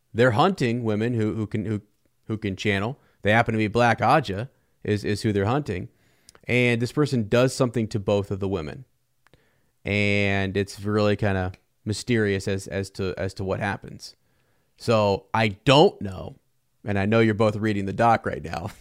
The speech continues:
<laughs> I don't know if it's stated, uh, directly as to who this individual is yet. So if we have anybody who is, you know, tr-, keeping up exactly with us, I think maybe we save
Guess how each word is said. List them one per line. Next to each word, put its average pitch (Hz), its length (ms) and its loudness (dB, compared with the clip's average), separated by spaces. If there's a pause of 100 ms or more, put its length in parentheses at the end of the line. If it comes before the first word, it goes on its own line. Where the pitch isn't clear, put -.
(300)
<laughs> - 400 -4
I 123 140 6
don't 151 380 8
know 123 180 6
if 123 220 4
it's 113 160 -2
stated, 113 440 2 (360)
uh, 107 380 4
directly 110 600 2
as 104 160 0
to 104 120 -2
who 104 440 0 (360)
this 104 260 -4
individual 101 540 -2 (100)
is 123 380 -2
yet. - 360 -14
So 110 260 -2
if 104 80 -4
we 110 60 2
have 104 80 2
anybody 104 320 0
who 101 260 0
is, 90 300 -6 (420)
you 98 100 -2
know, 92 140 -2
tr-, - 180 -6 (140)
keeping 113 340 -2
up 101 320 -4
exactly 110 560 0
with 98 200 -2
us, 98 200 -4
I 95 60 -6
think 101 280 -6
maybe 98 340 -2 (380)
we 104 140 -2
save 98 460 -2